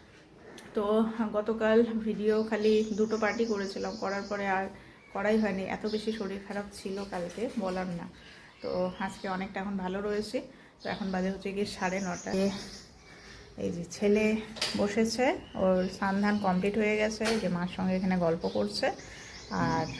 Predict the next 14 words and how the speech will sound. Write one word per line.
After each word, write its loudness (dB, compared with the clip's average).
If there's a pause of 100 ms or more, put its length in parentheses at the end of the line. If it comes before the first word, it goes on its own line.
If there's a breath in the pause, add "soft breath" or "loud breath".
বাদাম 6
খাচ্ছে। -6 (420 loud breath)
তো -2
এখন 2
ওকে 0
ভাত -2 (120)
খাওয়াবো, 0 (100)
খাইয়ে 4
দাইয়ে 2
ওকে -4
স্কুলে -2
পাঠাবো। -2 (1800 loud breath)
তো -2
গতকাল 0